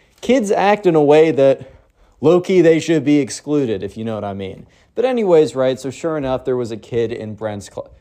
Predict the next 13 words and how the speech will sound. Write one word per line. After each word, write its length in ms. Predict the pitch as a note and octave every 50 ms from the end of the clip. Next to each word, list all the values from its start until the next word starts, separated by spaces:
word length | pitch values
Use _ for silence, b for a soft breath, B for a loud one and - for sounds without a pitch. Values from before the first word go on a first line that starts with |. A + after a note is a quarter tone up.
| _ _ _ _ _ - - _ _
come 280 | _ - E3+ E3 E3 D3
Brent? 260 | D#3 D#3 E3 D#3+ C#3 - _
Yeah, 160 | - C#3+ A#2+ A2+
Brent's 360 | G2+ C3 C3+ C3+ C3 A#2+ -
class 440 | - - A2+ A#2 A#2 A#2 A2 - -
that 100 | A#2+ A#2
we're 160 | C3+ D#3+ E3
gonna 160 | E3 D3+ C3+
call 240 | - - B2+ A#2+ A#2+
it 80 | A#2
the 80 | - G2+
spoiled 600 | - - - _ G#2 G#2 G2+ G2 F#2+ - - -
kid. 340 | - - - - - - -